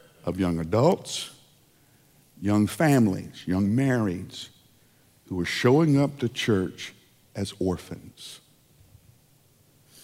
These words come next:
And you and I have the privilege and the calling and the opportunity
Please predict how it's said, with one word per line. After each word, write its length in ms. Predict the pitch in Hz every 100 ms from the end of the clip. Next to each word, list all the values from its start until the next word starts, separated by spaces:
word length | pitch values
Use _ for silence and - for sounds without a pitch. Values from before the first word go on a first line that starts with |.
| - _ - - - - _ _ _ _ _ _
And 160 | - 80
you 220 | 101 160
and 100 | 151
I 300 | 151 143 135
have 240 | 120 117 85
the 80 |
privilege 680 | - - 208 123 82 95 - -
and 180 | 95
the 40 | 98
calling 680 | - - 190 156 98 87 -
and 100 | 90
the 140 | 92 104
opportunity 840 | 131 - 147 - 156 101 90